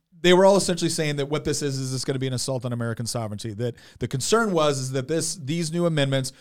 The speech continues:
were going to give the World Health Organization essentially the ability to circumvent U S law,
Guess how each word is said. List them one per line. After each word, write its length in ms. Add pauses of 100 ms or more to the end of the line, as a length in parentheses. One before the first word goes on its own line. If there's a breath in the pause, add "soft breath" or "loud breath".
(440 soft breath)
were 140
going 260
to 40
give 160
the 80
World 240
Health 180
Organization 920 (140)
essentially 340
the 100
ability 460
to 160
circumvent 560
U 180
S 160
law, 360